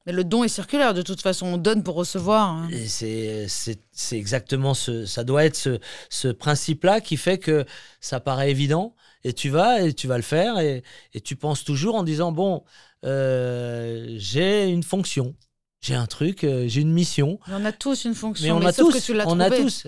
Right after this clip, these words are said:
Speaker 2: Et
Speaker 1: C'est
Speaker 2: c'est
Speaker 1: ça qui est
Speaker 2: bien la
Speaker 1: merveilleux.
Speaker 2: chance que j'ai.
Speaker 1: Non, mais je sais, mais moi
Speaker 2: Donc,
Speaker 1: aussi, je l'ai
Speaker 2: euh,
Speaker 1: trouvée, je t-, non, mais je pense que c'est, c'est, tant qu'on l'a pas trouvée,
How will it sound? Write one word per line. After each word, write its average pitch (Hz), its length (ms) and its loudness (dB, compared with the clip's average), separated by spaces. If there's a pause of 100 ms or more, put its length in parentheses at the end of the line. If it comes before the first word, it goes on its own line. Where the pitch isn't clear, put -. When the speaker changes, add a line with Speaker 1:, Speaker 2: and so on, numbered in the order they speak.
Speaker 2:
Et 120 540 -2
Speaker 1:
C'est - 20 -
Speaker 2:
c'est 113 60 -2
Speaker 1:
ça - 180 -4
qui 123 100 0
est - 20 4
Speaker 2:
bien 147 60 4
la 151 80 4
Speaker 1:
merveilleux. 135 180 2
Speaker 2:
chance 139 180 0
que 131 120 0
j'ai. 123 220 -2 (220)
Speaker 1:
Non, 220 100 -12
mais 220 80 -4
je 160 120 -10
sais, - 220 -8
mais 262 80 -4
moi 110 120 -4
Speaker 2:
Donc, 147 100 0
Speaker 1:
aussi, 139 140 -2
je 151 60 4
l'ai 139 60 2
Speaker 2:
euh, 135 140 0
Speaker 1:
trouvée, 131 200 -2
je 214 120 -10
t-, - 120 -18 (400)
non, 269 80 2
mais 330 80 0
je 247 100 0
pense 294 300 0
que 254 140 -2
c'est, 220 320 0
c'est, 190 560 -4
tant 277 120 0
qu'on 240 140 0
l'a 220 80 4
pas 226 140 0
trouvée, 240 460 -2